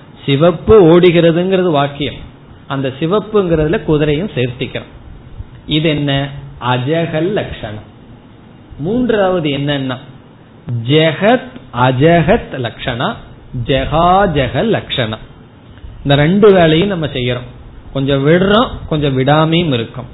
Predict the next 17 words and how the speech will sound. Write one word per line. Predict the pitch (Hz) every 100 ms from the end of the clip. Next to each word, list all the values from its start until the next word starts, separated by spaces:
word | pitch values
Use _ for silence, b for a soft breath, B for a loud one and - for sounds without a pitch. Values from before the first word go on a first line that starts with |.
| - - - - -
அது | 170 214
மூன்றாவது | 151 160 220 202 156 120 120 226
லட்சணம். | 139 - 131 107 - - - - - - - - - - - - - - - -
இதுக்கு | 196 220 185
வந்து | 175 196
சாஸ்திரத்துல | 214 170 180 175 175 143 156 202 -
சோயம் | 156 175 160 175 185
தேவதத்தக | 135 165 165 131 123 - 120 139 139 139 139 -
என்ற | 143 143
உதாரணம் | 127 135 147 127 196
சொல்வார்கள். | - 123 131 123 120 - - - - - - - - - - - - -
ஒருவர் | 175 202 196 180
வந்து | 165 175 220
கிராமத்துல | 170 156 156 196 185 - 170 160 135 -
இருந்து | 151 156 160 190
நகரத்துக்கு | 143 135 160 135 151 156
வந்திருக்கார். | 131 139 127 131